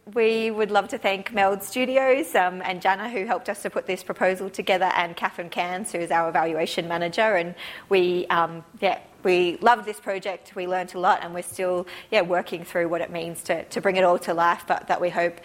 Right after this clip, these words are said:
that it will make, um, a big difference to young people like Amanda and the many others like her. Thank you.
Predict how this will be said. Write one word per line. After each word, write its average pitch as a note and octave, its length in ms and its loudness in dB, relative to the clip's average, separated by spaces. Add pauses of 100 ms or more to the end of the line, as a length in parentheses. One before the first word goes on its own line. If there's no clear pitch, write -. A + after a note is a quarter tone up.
(220)
that - 160 0
it F3 120 4
will F3 80 -2
make, E3+ 420 -4
um, D#3+ 280 -6
a - 80 -4
big E3 220 0
difference F3 400 -6
to - 120 -6
young E3 200 -4
people E3 300 -4
like D#3+ 260 0
Amanda D#3+ 460 -4
and D#3 280 -8
the F3 80 -10
many D#3+ 240 -8
others G2+ 300 -6
like - 220 -4
her. - 120 -12 (240)
Thank - 220 -10
you. - 80 -12